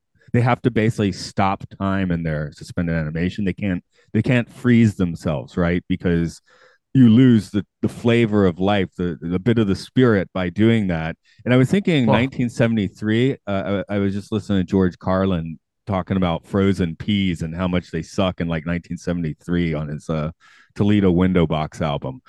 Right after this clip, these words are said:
Speaker 1: Uh, but I was
Speaker 2: Yeah,
Speaker 1: thinking,
Speaker 2: now we
Speaker 1: like
Speaker 2: live in a capitalist hellscape where I can't afford fresh peas. But go
Speaker 1: Okay.
Speaker 2: ahead. <laughs>
Speaker 1: I was just thinking, uh, is frozen food, I mean, sometimes frozen food can actually be pretty good now. <laughs>
Speaker 2: Well, all you have
Speaker 1: Oh.
Speaker 2: to do is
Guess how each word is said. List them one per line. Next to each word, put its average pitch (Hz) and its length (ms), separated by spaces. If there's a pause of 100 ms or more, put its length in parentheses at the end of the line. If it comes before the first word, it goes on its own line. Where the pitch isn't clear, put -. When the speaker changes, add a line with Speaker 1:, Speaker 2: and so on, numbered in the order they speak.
(260)
Speaker 1:
Uh, 92 240 (480)
but 139 160
I 143 60
was 143 120
Speaker 2:
Yeah, 104 60
Speaker 1:
thinking, 117 140
Speaker 2:
now 117 80
we 117 120
Speaker 1:
like 107 80
Speaker 2:
live 107 160
in 107 120
a 101 120 (280)
capitalist 101 500
hellscape 104 560
where 98 80
I 95 80
can't 101 260
afford 98 440
fresh - 280
peas. 90 400 (240)
But 95 140
go 131 140
Speaker 1:
Okay. 113 240
Speaker 2:
ahead. - 180 (160)
<laughs> 214 180
Speaker 1:
I 190 200
was 226 100
just 220 220
thinking, 208 360
uh, 160 40
is 156 360
frozen 170 460
food, 156 360 (340)
I 139 80
mean, 135 140
sometimes 156 500
frozen 131 340
food 123 220
can 117 100
actually 120 400
be - 60
pretty 107 220
good 120 300
now. 120 380
<laughs> - 40 (200)
Speaker 2:
Well, 202 180
all 214 220
you 277 140
have 220 180
Speaker 1:
Oh. 120 40
Speaker 2:
to 185 120
do 214 240
is 180 180